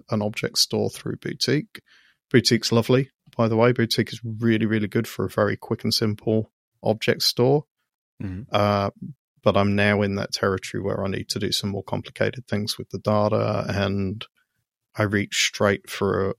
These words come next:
Speaker 1: a library called G R D B. Um,
Speaker 2: Oh,
Speaker 1: which
Speaker 2: cool, cool.
Speaker 1: Yeah.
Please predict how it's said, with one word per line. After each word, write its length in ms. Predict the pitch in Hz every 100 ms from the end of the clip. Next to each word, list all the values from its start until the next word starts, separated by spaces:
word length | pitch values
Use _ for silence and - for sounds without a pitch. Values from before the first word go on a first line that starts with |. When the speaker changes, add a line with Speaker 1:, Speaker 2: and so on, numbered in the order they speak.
| -
Speaker 1:
a 40 |
library 360 | 101 98 - -
called 280 | - 101 -
G 160 | 104
R 160 | 101 101
D 180 | 104 98
B. 380 | - 101 104 _ _ _ _ _ _
Um, 140 | - 131
Speaker 2:
Oh, 240 | 113 104 90
Speaker 1:
which 180 | - 101
Speaker 2:
cool, 100 | 92 -
cool. 240 | - 92 - -
Speaker 1:
Yeah. 240 | - -